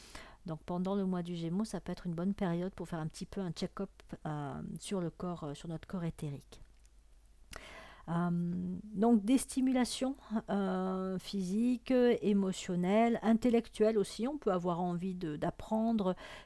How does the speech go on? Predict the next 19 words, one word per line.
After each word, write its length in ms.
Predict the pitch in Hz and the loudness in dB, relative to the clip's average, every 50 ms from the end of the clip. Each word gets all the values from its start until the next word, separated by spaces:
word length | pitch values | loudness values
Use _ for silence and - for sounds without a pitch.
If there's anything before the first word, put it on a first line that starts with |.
| - | -4
quelque 280 | - - 196 - - 202 | 0 0 0 2 0 -2
chose 220 | 190 - 214 208 | 0 2 2 4
de 120 | 180 202 196 | 4 6 6
nouveau, 400 | 190 202 202 175 175 180 196 226 | 6 6 4 4 6 6 6 6
pourquoi 280 | 220 - 190 - 190 | 4 -2 -4 -2 -2
pas 140 | 180 - 185 | 0 0 -2
de 80 | 175 - | -2 -2
se 60 | 202 | -2
lancer 260 | 180 170 175 - - | -2 -2 -2 -2 -2
dans 140 | 185 180 180 | -2 -2 0
une 160 | 160 185 180 | 2 0 0
formation, 520 | - - 180 175 185 196 - - 294 302 294 | 0 0 0 2 2 0 0 0 -2 -2 0
même 200 | 247 226 220 208 | 0 0 0 0
si 100 | - 208 | 0 0
ça 100 | 220 202 | 0 0
se 80 | - | 0
concrétisera 720 | - - 202 190 - - 180 - - 196 185 185 170 170 | -2 -2 -2 -2 0 -2 -4 -2 -2 -4 0 2 2 2
plus 220 | - - - 180 - | 0 -2 -10 -12 -2
tard. 360 | - 226 240 269 262 226 | 2 6 6 6 6 4